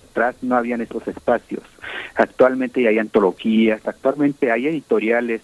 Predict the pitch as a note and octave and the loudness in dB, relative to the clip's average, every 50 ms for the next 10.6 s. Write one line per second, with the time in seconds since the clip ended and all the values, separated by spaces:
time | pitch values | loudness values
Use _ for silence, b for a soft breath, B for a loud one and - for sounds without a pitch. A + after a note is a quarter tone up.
0 | _ - G#2+ G#2 G#2 G2+ G2+ G2+ G2 F#2 A2+ B2 C#3 D3+ D3 B2+ A#2 A#2 - - | _ -4 0 0 0 2 0 -2 -2 -2 -2 -2 0 0 0 0 -2 -2 -2 -2
1 | B2 A2+ G#2+ G#2 G2+ G#2+ A#2 B2 A#2+ A#2 - _ _ - - G#2+ - - - C3+ | -4 -4 -4 -4 -4 -4 -4 -4 -6 -6 -12 _ _ -2 -2 -2 -2 0 0 0
2 | E3 E3 C3+ A2+ A2+ A2+ - - C3 - - B2+ B2 A#2+ A#2 A#2 G#2+ - - A#2 | 0 2 0 -2 -2 -2 -2 -4 -6 -2 0 0 0 2 2 0 -2 0 -2 -2
3 | - - G#2+ G2 F#2+ - - C#3+ D3+ C#3 A2+ F#2 - - G#2+ A2+ A2+ A#2 A2+ - | 0 0 -2 -2 -2 -4 -2 0 0 0 0 -2 -4 -6 -4 -2 -2 -2 -2 -4
4 | A2+ - A#2+ A#2 A#2+ A#2+ A2 G#2+ G#2 - A#2 A2 G#2+ G#2 G2+ G2 F#2+ - B B | -2 0 2 2 2 2 0 -4 -6 -2 -2 0 0 0 -2 -6 -8 -14 B B
5 | B B B B B B - - - A2 G#2+ G#2 G#2+ G2+ G#2 - - - A2+ G#2+ | B B B B B B -2 0 2 2 4 2 0 0 -4 -8 -6 -2 -2 0
6 | G#2+ G#2+ G#2+ A2 A2 A2 A#2 A2+ A2+ A2 A2+ A2+ A2 - A2+ A2 A2 A2 - - | -2 -2 -4 -6 -8 -8 -8 -8 -8 -6 -6 -6 -2 -2 0 0 0 0 0 0
7 | A2 G#2+ G#2+ A#2 A#2 A#2+ B2 A#2+ B2+ B2+ B2+ A#2+ A2 G2+ G2+ G2 F#2+ F#2+ - - | 0 0 2 2 2 2 2 2 0 0 0 0 -2 -2 -2 -4 -6 -8 -4 -2
8 | A#2 A2+ B2+ - B2+ A2 G#2 G#2+ A2 A2+ A#2 A#2+ A#2+ A#2 A2 G#2 G2+ G2 G2 G2 | -2 -2 0 2 2 2 2 2 0 0 0 0 -2 -2 -2 -2 -2 -2 -2 -4
9 | F2+ G#2 G#2 G#2+ G#2+ - - G#2+ F#2+ F#2+ G#2+ G#2+ A2+ A2+ A2 G#2 G2+ F#2+ - - | -6 -2 0 0 0 0 -2 -4 -2 0 0 -2 -2 0 0 -2 -2 -2 -2 -8
10 | F#2 - - - G#2 - - - A2+ G#2 F#2+ G2 | -10 -8 -4 -4 -4 -4 0 0 0 0 0 -4